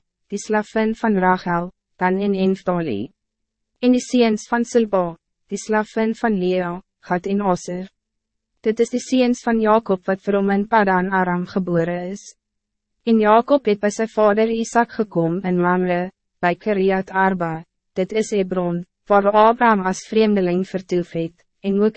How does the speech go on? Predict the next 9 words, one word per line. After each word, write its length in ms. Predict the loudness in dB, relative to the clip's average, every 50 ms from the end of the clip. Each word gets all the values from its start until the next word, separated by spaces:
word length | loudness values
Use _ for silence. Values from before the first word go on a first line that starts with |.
| -4 -6
Isaac. 380 | -6 -4 -6 -8 -8 -8 -10 _ _ _ _ _ _ _ _ _ _ _ _ _ _ _ _ 0
En 100 | 2 2
die 120 | 2 4
dae 280 | 4 4 6 6 4 4 2
van 120 | 0 0 0
Isaac 360 | -2 0 2 2 2 2 0 -4
was 140 | -4 -2 0
honderdtachtig 840 | 0 0 0 0 0 -2 -4 0 0 0 0 0 -4 -10 -10 -8 -8 -8
jaar, 400 | -6 -6 -6 -6 -8 -10 -12